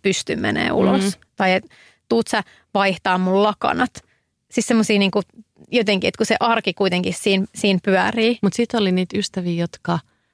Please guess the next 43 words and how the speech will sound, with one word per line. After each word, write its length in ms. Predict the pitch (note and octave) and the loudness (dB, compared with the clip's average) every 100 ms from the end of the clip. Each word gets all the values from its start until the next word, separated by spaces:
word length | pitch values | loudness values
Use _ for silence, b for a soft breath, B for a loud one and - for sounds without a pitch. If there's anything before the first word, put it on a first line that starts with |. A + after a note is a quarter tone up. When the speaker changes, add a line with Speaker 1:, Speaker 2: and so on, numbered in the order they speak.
| _ | _
Speaker 2:
oli 220 | - G#3+ G3 | 0 2 2
silleen, 360 | F3+ F3 E3 | 0 2 2
että 160 | E3+ - | 0 -2
hei, 240 | F3+ D#3+ E3 | -2 0 -2
mä 160 | F#3 E3+ | -2 0
voisin 360 | E3+ E3 E3 | 2 0 -2
tuoda 280 | E3+ E3 F#3+ - _ - | -2 -2 -4 -8 _ -4
tänään 380 | A#3 A#3 A#3 A#3+ | -2 0 0 -2
sinne 240 | A#3 A#3 | -2 0
marjoja 540 | G#3+ F3 F3+ F3+ F3+ | 2 0 0 0 0
ja 160 | F3+ F3+ | 0 -2
herneitä 600 | D3 D#3+ E3 D#3+ E3 E3+ | -2 -4 -2 -2 -4 -6
tai 280 | - E3+ F3 | -2 -2 -2
lakuja 540 | E3+ D#3 F3 E3 E3 | -4 -4 -2 0 0
tai 360 | - F3 F3 E3+ B B B B | 0 0 0 -2 B B B B
hei, 220 | G3 G3 F#3+ | 0 2 2
mä, 180 | G3 G3 _ - | 0 -2 _ -4
mä 100 | F3+ | -4
siivoon 440 | - D#3 D#3 D#3+ D#3+ | -2 -2 0 0 0
vähän 200 | D#3 E3+ | -2 -2
samalla. 440 | E3+ E3 E3+ F3+ - | 0 2 2 0 0
Ja 80 | G3+ | -2
sit 180 | A3+ - | -2 -2
kun 120 | F#3+ | -2
ne 100 | F#3 | 0
oli 260 | G3 G#3 - - | 0 -2 -4 -2
paketoitu 400 | B3+ A3+ E3 - | 0 2 0 -2
tommoseksi 400 | D#3 E3+ F#3 - | -6 -6 -6 -8
konkreettisiksi, 840 | - A3+ - F3+ - F#3 G3+ - G#3 | -4 -2 -2 -6 -8 -8 -8 -6 -4
niin, 80 | F#3+ - | -4 -2
niin 100 | A3 | 0
oli 160 | A#3 | 0
helppo 280 | A3 A#3 - | 0 -2 0
olla 120 | F#3+ | -2
silleen, 380 | G3 - G#3 G3+ - | -2 -2 -2 -4 -6
okei, 440 | C#4 - D3+ E3+ B3 _ - | -8 -4 0 0 0 _ 0
Speaker 1:
Jep. 180 | G3+ F#3+ - | 2 4 2
Speaker 2:
<laughs> 40 | |
et 100 | A3 - | 0 -2
otan 340 | G#3+ G3 F3 | 0 0 0
vastaan. 440 | F3 F3 - - G#3 B B - | 0 -2 -4 -4 -4 B B 0
Ja 80 | |
mä 100 | F#3 | 2